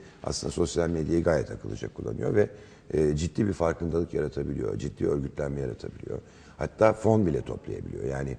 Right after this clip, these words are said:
e, para bile toplayabiliyor işte bağışlarla, imza kampanyalarıyla vesaireyle baskı oluşturabiliyor. İnternetle ilgili baskıcı yasalar geçirmeye çalışıyorlar mesela. Bunu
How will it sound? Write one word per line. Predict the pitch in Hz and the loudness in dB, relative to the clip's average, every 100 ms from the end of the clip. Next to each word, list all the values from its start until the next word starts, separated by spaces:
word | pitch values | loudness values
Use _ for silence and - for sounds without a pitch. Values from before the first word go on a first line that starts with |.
| - - - - | -10 -20 -16 -6
e, | 71 67 65 55 58 - | -4 -2 -4 -4 -4 4
para | 87 85 | 8 8
bile | 76 64 53 - | 6 0 -4 -4
toplayabiliyor | 67 - 50 50 50 50 50 | -6 -6 -10 -10 -12 -12 -12
işte | - - 60 | -12 -6 -4
bağışlarla, | 58 50 - 50 - 57 | -4 -6 -10 -10 -6 -4
imza | 78 65 62 | -4 -4 -4
kampanyalarıyla | - 50 - 50 - - 50 71 | -6 -12 -12 -16 -14 -10 -6 -4
vesaireyle | 57 - 50 50 - - 78 - - - - | -4 -6 -10 -10 -10 -8 -8 -12 -20 -16 0
baskı | 87 87 - 107 95 - | 2 2 0 4 4 4
oluşturabiliyor. | 78 65 - - - - - - - - - - - | -2 -2 -8 -12 -12 -12 -14 -10 -10 -12 -20 -16 -6
İnternetle | 82 - 104 139 175 - | -2 4 6 4 4 2
ilgili | 95 98 98 110 123 - - - | 4 2 4 6 4 2 -10 0
baskıcı | 92 80 92 85 | 2 2 -2 0
yasalar | 95 80 90 90 87 | 2 2 2 4 4
geçirmeye | 78 - 58 58 | 2 -2 -6 -6
çalışıyorlar | - 50 50 - 50 50 | -8 -10 -10 -8 -8 -8
mesela. | 50 - 92 110 | -10 -6 -2 0
Bunu | 87 95 | 2 0